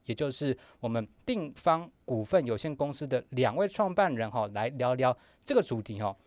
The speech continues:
我们软体工程师啊，收入高却手头很紧，诶，我们要怎么样打破所谓的财务的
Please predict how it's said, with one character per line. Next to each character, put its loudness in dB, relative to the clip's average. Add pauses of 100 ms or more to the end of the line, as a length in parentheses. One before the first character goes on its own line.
(180)
我 -6
们 2
软 -2
体 -2
工 -4
程 -4
师 -4
啊， -2 (180)
收 0
入 4
高 2 (120)
却 -2
手 -2
头 -2
很 -2
紧， -6 (180)
诶， -2 (140)
我 -2
们 0
要 6
怎 -4
么 0
样 -4
打 -4
破 -4
所 -6
谓 2
的 0 (220)
财 -4 (100)
务 0
的 -2